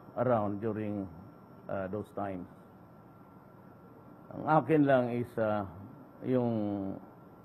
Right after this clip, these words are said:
pati, pa-, let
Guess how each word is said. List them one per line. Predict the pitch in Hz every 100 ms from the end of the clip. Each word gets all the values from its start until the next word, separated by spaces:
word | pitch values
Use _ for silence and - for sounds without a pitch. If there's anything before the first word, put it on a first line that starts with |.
| -
pati, | 127 156 135
pa-, | - - - - - 135 - - - - - - - - - -
let | 170